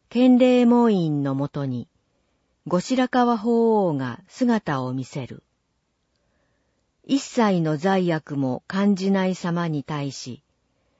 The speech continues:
驚くほど冷静な女院は、表題作のほか、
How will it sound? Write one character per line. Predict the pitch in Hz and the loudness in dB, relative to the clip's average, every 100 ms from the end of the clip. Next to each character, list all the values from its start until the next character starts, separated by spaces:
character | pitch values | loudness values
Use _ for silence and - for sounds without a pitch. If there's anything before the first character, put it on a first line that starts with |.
| _ - | _ -10
驚 | 170 175 262 277 | -2 4 6 6
く | 247 | 4
ほ | 208 175 | 2 2
ど | 156 | 0
冷 | 151 165 165 | 0 0 -2
静 | - 160 151 | -4 -4 -2
な | 143 143 - | -2 -4 -6
女 | 139 151 | -6 -4
院 | 156 156 143 135 | 0 0 0 -2
は、 | 131 - _ _ _ _ _ _ _ _ _ _ _ _ _ _ _ _ _ _ - | -6 -10 _ _ _ _ _ _ _ _ _ _ _ _ _ _ _ _ _ _ 0
表 | 247 254 | 4 4
題 | 240 233 | 4 0
作 | 208 165 - | 0 -6 -4
の | 147 135 | -4 -4
ほ | 151 | -8
か、 | - 135 | -12 -12